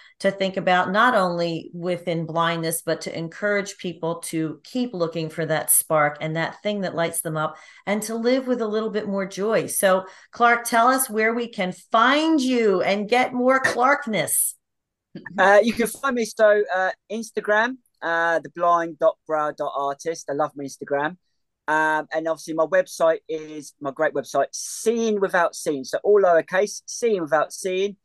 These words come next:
Speaker 2: And then you've got links to there to my podcast, which we've not talked about, Art and Sight, which I talk about art, and, uh, the Qantas Gallery, where you can purchase all my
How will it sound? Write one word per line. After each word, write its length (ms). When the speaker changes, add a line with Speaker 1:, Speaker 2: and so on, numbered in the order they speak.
Speaker 2:
And 140
then 100
you've 100
got 100
links 320
to 160
there 280
to 140
my 140
podcast, 680
which 140
we've 80
not 120
talked 120
about, 220
Art 200
and 80
Sight, 380
which 160
I 100
talk 160
about 220
art, 300
and, 340
uh, 180
the 100
Qantas 360
Gallery, 360
where 180
you 280
can 320
purchase 540
all 280
my 400